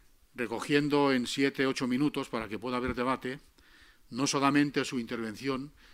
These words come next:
sino las reacciones que ha habido a su intervención. Quienes han intervenido han sido, eh, Rocío Albert, Rogelio Biazzi,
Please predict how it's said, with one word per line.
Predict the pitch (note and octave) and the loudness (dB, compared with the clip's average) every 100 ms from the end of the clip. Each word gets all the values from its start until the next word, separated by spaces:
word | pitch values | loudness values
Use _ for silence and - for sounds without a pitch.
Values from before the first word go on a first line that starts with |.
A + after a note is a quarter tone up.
| - _ - | -20 _ -14
sino | - A#2 A#2+ A2+ | -6 -4 -2 -4
las | G#2+ G2 | -4 -6
reacciones | A#2 A2+ G2 C3 D3+ B2+ G2 - - - - _ - | -6 -6 -6 0 2 2 -2 -6 -8 -10 -16 _ -6
que | C3 | -2
ha | |
habido | A#2+ B2+ A2+ A2 F#2 - - - _ _ | -2 -2 -2 -6 -10 -20 -20 -20 _ _
a | B2 A2+ | -8 -6
su | A#2+ | -6
intervención. | A2 G#2+ G#2 F#2+ F2 D#2+ - - - - - - - | -6 -6 -8 -10 -16 -18 -20 -20 -20 -20 -20 -20 -4
Quienes | B2 B2 | -2 2
han | E3 | 4
intervenido | F3 E3 D#3 D#3 E3 | 6 6 8 8 6
han | D3 | 4
sido, | - C#3+ D3+ D#3 D#3 B2+ | 2 2 4 4 2 -2
eh, | A#2+ A#2 A2+ | -6 -4 -6
Rocío | A2+ G#2 C#3+ C3 | -6 -4 0 0
Albert, | B2 C#3+ D3+ | 2 4 4
Rogelio | D3+ A#2 B2 B2+ | 2 -4 -4 -4
Biazzi, | A#2 C3 C#3+ - D3+ D#3 | -2 -2 -2 -4 -4 -4